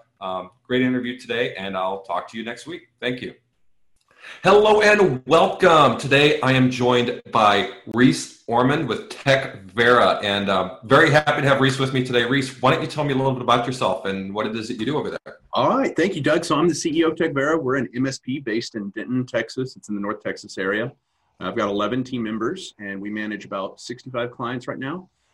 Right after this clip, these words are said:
Speaker 2: uh, about thirteen hundred endpoints. And, um,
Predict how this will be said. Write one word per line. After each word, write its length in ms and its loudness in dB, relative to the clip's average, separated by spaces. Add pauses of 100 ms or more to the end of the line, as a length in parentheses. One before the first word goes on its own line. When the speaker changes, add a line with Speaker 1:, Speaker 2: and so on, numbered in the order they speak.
(160)
Speaker 2:
uh, 300 -8
about 280 -14 (120)
thirteen 520 -6
hundred 580 -8
endpoints. 680 -8 (560)
And, 360 -10
um, 480 -6